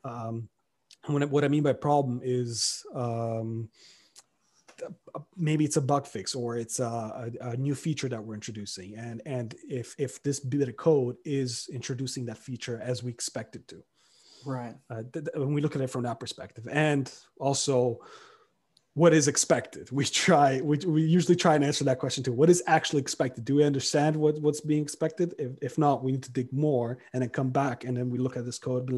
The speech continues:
Speaker 1: like, "Okay, so is it addressing the problem or not?"
Speaker 2: Right, and then you can actually show the data.
Speaker 1: That's right. Yeah, yeah. We, we, uh, we run, yeah, we,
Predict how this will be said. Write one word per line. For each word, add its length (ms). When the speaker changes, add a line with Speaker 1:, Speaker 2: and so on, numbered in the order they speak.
Speaker 1:
like, 120
"Okay, 240
so 220
is 140
it 80
addressing 380
the 160
problem 280
or 20
not?" 300
Speaker 2:
Right, 320
and 100
then 140
you 40
can 140
actually 320
show 280
the 120
data. 480
Speaker 1:
That's 200
right. 140
Yeah, 200
yeah. 160
We, 200
we, 460
uh, 460
we 260
run, 640
yeah, 180
we, 120